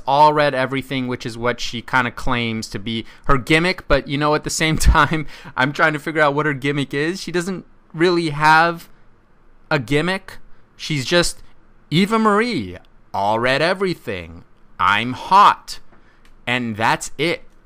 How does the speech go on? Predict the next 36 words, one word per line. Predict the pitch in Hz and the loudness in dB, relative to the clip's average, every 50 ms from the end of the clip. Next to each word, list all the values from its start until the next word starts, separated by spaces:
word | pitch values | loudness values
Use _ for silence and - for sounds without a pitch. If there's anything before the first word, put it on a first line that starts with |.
| - - | -10 -4
I | - 117 135 | -2 0 0
don't | 165 196 185 175 | 0 0 -2 -4
know | 180 180 175 - - | -4 -6 -6 -6 -8
anything | 139 156 180 180 175 180 170 160 | -8 -6 -6 -8 -8 -10 -8 -8
about | 139 110 - 131 147 160 156 | -8 -4 2 4 6 6 6
her. | 135 113 107 | 4 2 -2
If | 104 107 110 - | -4 -4 -2 0
I | 131 147 165 | 0 0 2
never | 165 165 170 180 165 | 0 -4 -4 -4 -4
watched | 143 135 135 135 135 - | 0 0 0 0 0 -2
Total | - 139 139 135 127 | -4 -4 -4 -4 -4
Divas, | 113 120 127 127 135 135 127 120 - | -4 -6 -4 -4 -4 -4 -4 -6 -10
and | 120 110 95 - - - - - _ _ - | -12 -12 -12 -14 -18 -20 -20 -20 _ _ -4
I | 135 151 143 - _ _ - | -2 -2 -2 -4 _ _ 2
cringe | - - 151 151 165 175 180 165 | 4 4 4 4 2 -2 -4 -2
when | 175 175 | -2 -2
I | 175 170 | 0 4
watch | 170 170 170 - | 4 4 2 2
Total | - 185 175 165 175 165 | -2 -6 -4 -4 -4 -4
Divas | 160 175 165 170 160 160 | -4 -4 -4 -4 -6 -4
most | 165 165 165 - | -6 -6 -6 -6
of | - - | -8 -10
the | 165 | -10
time, | 160 - 170 160 160 156 156 151 120 | -8 -4 -4 -2 -2 -2 -4 -6 -6
but | 104 82 - - - - - _ _ _ _ _ _ _ _ _ _ _ _ _ _ - | -6 -8 -8 -10 -14 -20 -20 _ _ _ _ _ _ _ _ _ _ _ _ _ _ -6
if | 131 - - | -6 0 2
I | 151 170 196 | 4 4 4
didn't | 196 147 156 165 196 185 - | 2 0 -4 -4 -4 -6 -6
watch | 135 117 120 135 147 - 208 | -2 0 2 2 2 0 0
it, | 220 226 220 - _ _ _ _ _ _ - | -2 -2 -2 -6 _ _ _ _ _ _ 0
I | - 147 185 208 | 2 2 2 2
wouldn't | 170 113 107 143 165 196 175 151 | 0 -2 -2 -2 -2 -2 -6 -8
know | 135 104 107 117 127 160 156 | -8 -8 -6 -4 -4 -2 2
who | - - 117 120 | 4 6 6 4
she | 127 - - - 135 143 151 | 2 0 -4 -4 -6 -6 -8
is. | - 175 220 247 - 113 101 - - - - | -6 -2 0 0 0 -2 -4 -10 -18 -20 -20